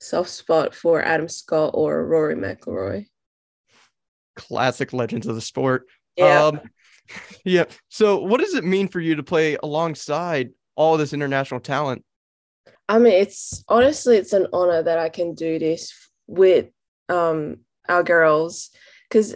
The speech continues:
Speaker 1: uh, and I hope this really inspires other girls who are growing up to play sports,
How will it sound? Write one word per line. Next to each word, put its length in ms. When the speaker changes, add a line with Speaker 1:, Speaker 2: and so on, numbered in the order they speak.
Speaker 1:
uh, 260
and 160
I 80
hope 300
this 240
really 280
inspires 720
other 260
girls 680
who 180
are 100
growing 380
up 200
to 100
play 300
sports, 520